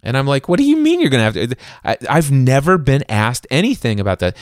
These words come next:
But it's, it's, it's the fact that you didn't tell us and, and you knew that you had a re-, I never thought about it. It's like, "We're just gonna have to report it, and you can explain it to them when they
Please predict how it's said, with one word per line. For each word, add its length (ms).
But 160
it's, 180
it's, 340
it's 220
the 100
fact 240
that 120
you 80
didn't 240
tell 280
us 160
and, 260
and 160
you 80
knew 260
that 220
you 80
had 140
a 40
re-, 180
I 140
never 320
thought 340
about 400
it. 60
It's 140
like, 200
"We're 200
just 220
gonna 120
have 180
to 80
report 360
it, 160
and 540
you 80
can 540
explain 440
it 120
to 80
them 300
when 200
they 320